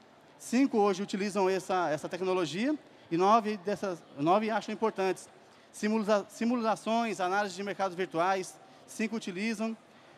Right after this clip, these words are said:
Só mais uma aqui, coleta de processamento e análise de grandes quantidades de dados, Big Data. Nove utilizam e quinze acham importantíssimo utilizar isso. Quem não achar importante utilizar Big Data no mercado ali, conhecer seu cliente,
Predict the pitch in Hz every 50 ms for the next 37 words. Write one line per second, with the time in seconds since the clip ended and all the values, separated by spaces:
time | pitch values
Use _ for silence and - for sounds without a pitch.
0 | - - - - 202 220 220 196 196 208 214 196 - 190 165 - 190 175 185 214
1 | 226 214 190 190 - 208 202 202 196 - 214 185 165 175 180 180 - 147 123 123
2 | - - - - - - - - - 156 165 170 175 185 190 170 175 160 175 196
3 | 208 185 - - 220 202 196 160 165 170 170 170 165 143 - - 151 143 139 -
4 | 151 160 156 151 139 127 131 156 165 180 165 165 160 160 156 - 135 117 113 -
5 | - - - - - - - - - - - - 147 175 202 202 226 214 - 208
6 | 185 196 226 240 202 240 247 233 220 - - - - - - - - 247 269 254
7 | 190 208 214 214 208 - 214 - 233 220 - 240 220 - 240 247 226 233 208 -
8 | 220 196 208 220 202 180 165 135 - - - - - - - - - - - -
9 | - - 180 214 233 233 233 214 - 208 208 - 214 202 - 202 196 202 196 -
10 | 196 190 185 180 175 165 - 202 185 165 185 175 170 185 180 165 147 165 185 180
11 | 180 185 185 190 180 156 - 160 175 180 175 185 170 160 170 190 214 214 196 -
12 | - 175 185 185 165 - 202 196 - 208 196 185 - 202 185 160 160 180 214 226
13 | - - -